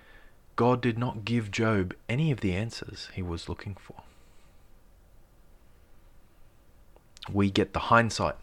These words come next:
of the book of Job, but for the man who experienced all the pain and suffering, there was no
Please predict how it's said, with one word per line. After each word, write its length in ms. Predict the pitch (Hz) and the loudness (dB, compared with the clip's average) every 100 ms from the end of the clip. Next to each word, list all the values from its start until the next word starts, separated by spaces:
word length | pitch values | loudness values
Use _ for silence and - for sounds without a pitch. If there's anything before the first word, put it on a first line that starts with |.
| - - | -14 -8
of 100 | 92 | -4
the 80 | |
book 180 | 87 - | -2 -2
of 80 | 78 | -4
Job, 360 | - 71 80 - - - - | -4 -4 -4 -8 -14 -14 -2
but 200 | 120 - | -2 0
for 100 | - | 2
the 140 | 104 104 | 4 6
man 400 | 107 120 131 120 | 6 6 4 4
who 180 | 107 | 2
experienced 840 | 104 - - - 131 135 131 123 - | 2 0 -4 4 6 8 6 2 2
all 180 | 117 | 2
the 100 | 120 | 2
pain 340 | 117 113 110 120 | 0 2 2 2
and 100 | 113 | 0
suffering, 600 | - 92 - 78 80 90 - - - | 0 -2 -2 -6 -6 -10 -18 -14 -4
there 100 | 117 | -4
was 120 | 123 | 0
no 140 | 139 | 0